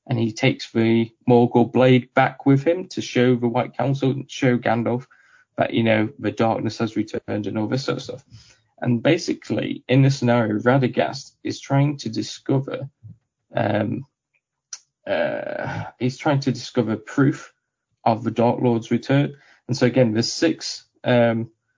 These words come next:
objectives on the board. And at the beginning of the game, the Witch King player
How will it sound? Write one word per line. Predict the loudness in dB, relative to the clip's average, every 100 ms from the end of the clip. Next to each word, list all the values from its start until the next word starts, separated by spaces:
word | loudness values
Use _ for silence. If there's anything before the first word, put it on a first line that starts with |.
| _ -4
objectives | 0 0 0 0 -2 -2
on | -4
the | 0
board. | 4 4 4 -2 -16 _ _ -8
And | -4
at | -2
the |
beginning | 0 0 2 2 0
of | -6
the |
game, | 0 2 2 0 -6
the | -6
Witch | 0 0 0 -4
King | -6 -4 -4
player | 2 4 4 0